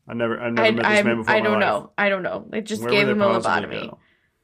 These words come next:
Speaker 2: I, well, maybe. Maybe they scooped out part of his brain when he
Speaker 1: Maybe.
Speaker 2: became robot brain. They're just like, "We're just gonna take all the part that has memories."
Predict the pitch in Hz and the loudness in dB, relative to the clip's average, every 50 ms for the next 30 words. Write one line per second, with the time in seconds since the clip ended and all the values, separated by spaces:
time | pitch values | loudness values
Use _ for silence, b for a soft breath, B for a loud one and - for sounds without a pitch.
0 | _ _ _ _ _ _ _ b b b b b b b 277 294 294 359 359 381 | _ _ _ _ _ _ _ b b b b b b b -6 -4 -2 -2 -2 0
1 | 381 359 359 415 494 494 440 440 453 440 392 - 285 294 302 330 311 330 320 330 | 0 -2 -2 -2 -2 -2 -2 -2 -4 -8 -8 -8 -8 -6 -6 -4 -4 -4 -6 -6
2 | - - 339 311 - 330 302 285 285 311 294 285 285 277 247 254 240 226 214 - | -6 -6 -6 -4 -2 -2 -2 -2 -2 -4 -4 -4 -4 -4 -6 -8 -8 -6 -6 -6
3 | - - 208 214 - _ - 240 220 214 - 254 240 233 233 226 214 202 220 226 | -6 -6 -10 -14 -14 _ -6 -4 0 2 2 2 2 2 2 0 0 0 -2 -2
4 | 214 208 196 180 165 160 139 120 90 - - 107 131 196 220 233 - b b b | -2 -2 0 0 0 2 2 0 -2 -2 -2 -4 -4 -4 -4 -6 -8 b b b
5 | b b b b - 233 220 202 226 220 233 247 240 277 302 339 359 - - - | b b b b -8 -8 -6 -6 -6 -4 -2 -2 -2 -2 -2 -4 -4 -8 -8 -6
6 | 320 285 - - 285 226 226 233 247 277 311 285 294 277 262 247 269 285 277 285 | -6 -6 -4 -4 -2 2 4 4 4 2 -2 -4 -4 -4 -4 -4 -6 -6 -4 -6
7 | 285 277 277 302 302 320 262 214 - - - - 220 220 - | -4 -4 -4 -4 -2 -2 -4 -4 -6 -6 -6 -6 -6 -4 -2